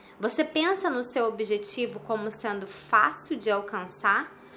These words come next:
ou de uma forma que seja quase impossível de ser alcançado?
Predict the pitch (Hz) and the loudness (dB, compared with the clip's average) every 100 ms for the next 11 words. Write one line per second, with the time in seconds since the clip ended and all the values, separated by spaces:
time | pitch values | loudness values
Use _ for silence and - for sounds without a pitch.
0 | - - 254 269 294 285 285 - 247 233 | -18 2 4 6 4 2 2 2 0 0
1 | 247 - - 226 214 220 - 240 254 254 | -6 -8 -6 -4 -2 -4 -2 0 0 -2
2 | 254 254 262 262 - - 269 254 202 185 | -8 -6 -6 -6 -8 -12 -6 -6 -4 -6
3 | 170 190 - 208 202 202 220 208 202 - | -6 -10 -2 2 2 0 -4 -8 -4 4
4 | 147 120 - 85 | 4 4 -2 -14